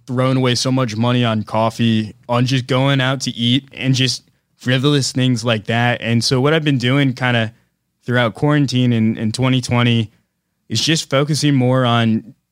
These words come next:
you know, moderating the frivolous expenses and not being too focused on consumer items and expensive clothing and stuff like that. It's kinda like that whole trend of minimalism, but I'm not too far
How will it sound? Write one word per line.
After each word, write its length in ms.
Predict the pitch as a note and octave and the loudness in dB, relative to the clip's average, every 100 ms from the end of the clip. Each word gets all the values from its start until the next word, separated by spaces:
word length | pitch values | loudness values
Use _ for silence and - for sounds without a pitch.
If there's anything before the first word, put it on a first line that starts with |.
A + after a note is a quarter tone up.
| _ - | _ -6
you 140 | A#2+ | -2
know, 280 | G#2 G2 - _ _ | -2 -2 -8 _ _
moderating 680 | A2 A2+ C3 D#3 D#3 D3+ D3 | -6 0 2 4 4 4 2
the 80 | B2 | 0
frivolous 500 | - C3 B2 B2 - | 0 0 2 0 0
expenses 720 | A2 - A#2 A2+ A#2 A2 G2+ | -4 -2 0 0 0 0 0
and 220 | G#2 G2+ - _ _ | 0 -2 -4 _ _
not 240 | B2+ C3 C3+ | -2 -2 0
being 200 | D3+ C3+ | 0 0
too 220 | - D3 | 0 -2
focused 540 | - C3+ B2 C3+ - | 0 -2 0 -2 0
on 440 | A#2+ A#2 A2+ A2 G#2 _ _ _ _ | 2 2 2 0 -2 _ _ _ _
consumer 400 | - B2+ - C3+ | -4 -2 0 0
items 240 | A#2+ A#2+ A2 | 2 0 2
and 80 | A2+ | 0
expensive 500 | - - A#2+ A#2 G#2 | -2 -2 -2 -2 -2
clothing 420 | A#2+ B2 A2+ A2+ | 2 2 4 2
and 120 | A2 | 0
stuff 320 | - G#2+ G#2 | -2 -4 -4
like 240 | A2 G#2 - | -4 -6 -2
that. 380 | G#2+ G#2 - - _ _ - | -2 -2 -4 -10 _ _ -6
It's 100 | A#2 | -2
kinda 220 | F3+ F3+ | 0 2
like 220 | D#3+ C3+ | 0 2
that 200 | C#3 A#2+ | 0 0
whole 240 | B2 C#3 | 2 0
trend 320 | C3+ B2+ B2+ A#2 | 0 0 0 2
of 60 | |
minimalism, 880 | A2 A2+ B2 C3+ C#3+ C#3 C#3+ C#3 B2 | 2 2 2 2 0 2 2 2 0
but 180 | A2+ A2 | 0 2
I'm 140 | A#2 | 2
not 340 | A#2+ A2+ A2+ - | 2 2 -2 -4
too 200 | A#2+ A2+ | -2 -2
far 300 | - G#2+ | 0 -2